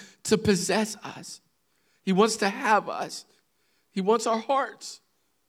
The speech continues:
more than anything else. And he knows that we get distracted by shiny objects. Anybody else get distracted by shiny objects? He knows that when we get around people that are unholy,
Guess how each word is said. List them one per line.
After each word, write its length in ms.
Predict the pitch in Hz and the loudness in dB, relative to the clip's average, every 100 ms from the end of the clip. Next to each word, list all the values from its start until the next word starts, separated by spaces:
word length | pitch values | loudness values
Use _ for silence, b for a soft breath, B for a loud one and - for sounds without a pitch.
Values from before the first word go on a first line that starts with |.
| _ _ _ _ _ _ _ _ - | _ _ _ _ _ _ _ _ -2
more 180 | 196 247 | 4 4
than 120 | 254 | 4
anything 480 | - 247 294 262 240 | 2 2 2 0 0
else. 600 | 247 269 190 185 - - _ _ _ _ _ _ _ _ _ _ _ | 2 2 0 -6 -16 -20 _ _ _ _ _ _ _ _ _ _ _
And 120 | 214 220 | 0 2
he 120 | 220 | 2
knows 720 | 208 240 294 247 208 - - _ B B B B | 4 6 8 8 6 0 -10 _ B B B B
that 160 | 160 185 | 2 4
we 140 | 220 | 4
get 200 | 214 220 | 2 2
distracted 600 | 190 170 - 208 214 202 175 | 2 0 2 4 4 2 4
by 140 | 185 | 4
shiny 420 | 180 - 185 180 | 2 0 0 0
objects. 500 | - 175 147 151 147 | 2 2 0 -4 -2
Anybody 400 | 170 180 180 175 | 2 4 6 6
else 220 | 165 175 | 4 2
get 120 | 185 165 | 2 0
distracted 480 | 156 - 175 165 | 0 2 2 2
by 140 | 165 160 | 2 0
shiny 320 | - 190 165 | 0 -2 -2
objects? 540 | 147 170 180 180 - - _ _ _ _ _ _ _ _ _ _ _ _ _ _ _ _ _ | -4 -4 -6 -10 -16 -20 _ _ _ _ _ _ _ _ _ _ _ _ _ _ _ _ _
He 200 | 208 202 | 0 2
knows 580 | 180 220 254 226 175 165 | 4 6 8 8 6 4
that 260 | 185 - - _ _ _ _ _ - | 2 2 -6 _ _ _ _ _ -2
when 320 | 156 214 220 | 6 6 6
we 160 | 226 208 | 4 4
get 360 | 165 226 233 | 4 4 4
around 560 | 196 190 190 220 214 180 | 4 6 6 6 4 2
people 380 | 196 220 196 185 | 0 0 2 4
that 240 | 185 180 | 4 4
are 220 | 175 180 - | 4 4 4
unholy, 920 | 196 185 175 202 214 175 147 156 151 | 2 0 2 4 6 4 0 -2 -10